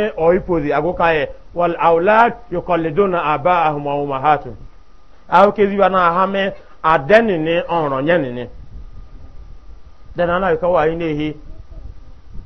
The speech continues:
Ohio onyo were ka esi, eh, the nye, anyị na-enye.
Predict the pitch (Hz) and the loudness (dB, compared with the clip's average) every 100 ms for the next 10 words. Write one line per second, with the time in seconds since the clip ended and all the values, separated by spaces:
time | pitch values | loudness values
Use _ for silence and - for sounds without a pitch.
0 | - - - - - - - - - 185 | -16 -18 -20 -20 -20 -20 -18 -18 -4 0
1 | 185 208 220 214 185 170 185 180 180 165 | 2 4 4 4 2 2 4 2 2 2
2 | 147 143 156 151 147 156 180 175 - 147 | 2 -2 -2 0 2 0 0 -2 -4 -4
3 | 170 190 190 196 | -2 2 0 0